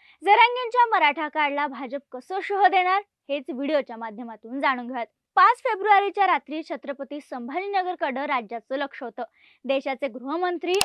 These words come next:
अमित शहांनी तिथं जंगी सभा घेतली. लोकसभा निवडणुकीसाठी भाजपच्या प्रचाराची सुरुवात त्यांनी केल्याची चर्चा सुरू आहे. त्यामुळे संभाजीनगर आता राज्याच्या केंद्रस्थानी आले.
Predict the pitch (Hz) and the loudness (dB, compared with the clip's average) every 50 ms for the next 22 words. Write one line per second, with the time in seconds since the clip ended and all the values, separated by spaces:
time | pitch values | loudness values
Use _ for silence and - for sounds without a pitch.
0 | - - 254 294 440 440 - - 415 403 403 381 370 349 370 403 - 359 254 - | 0 -2 -6 -4 -4 -4 -2 0 0 0 0 0 -2 -4 -6 -6 -8 -8 -6 -6
1 | 311 294 294 285 240 233 226 277 - - 320 285 269 262 247 247 262 - - 240 | -6 -4 -6 -8 -8 -8 -10 -10 -6 -4 -4 -2 0 0 -2 -2 -6 -10 -10 -12
2 | 233 - _ _ _ _ _ _ - 302 339 440 466 - - 427 453 466 466 466 | -14 -14 _ _ _ _ _ _ -2 2 4 4 4 4 4 8 8 8 8 6
3 | 453 453 440 427 440 339 427 415 427 403 370 - 403 415 359 415 339 285 233 311 | 2 -2 -2 -2 -4 -4 -4 0 0 0 0 0 0 0 0 0 0 0 0 -2
4 | 285 - - 330 277 294 285 240 294 285 269 277 - - 285 269 - 359 370 370 | -4 -4 -4 -4 -4 -4 -6 -6 -6 -6 -6 -6 -8 -10 -12 -8 -6 -4 0 0
5 | 311 262 240 _ - 254 247 254 269 - - 294 285 302 311 302 302 - 254 269 | 0 0 0 _ -8 -6 -6 -6 -8 -6 -2 -2 0 0 0 -2 -4 -8 -14 -10
6 | - - 320 294 233 - - 220 - - 240 262 - _ _ _ _ - - _ | -6 -4 -4 -4 -4 -6 -10 -12 -10 -4 -4 -4 -4 _ _ _ _ -20 -14 _
7 | - 277 277 285 294 - - 294 269 262 294 359 370 370 427 415 392 349 320 349 | -4 -2 -2 -2 -2 -4 -6 -6 -4 0 4 4 4 4 4 2 2 2 4 6
8 | 370 359 339 - 330 302 294 262 262 220 302 285 269 - 262 254 277 _ - 359 | 6 6 4 2 2 0 0 0 0 -2 -4 -6 -4 -4 -6 -6 -6 _ 0 0
9 | 349 330 320 302 - _ - 247 240 247 240 233 240 | 0 2 0 -2 -4 _ -12 -10 -6 -6 -4 -4 -6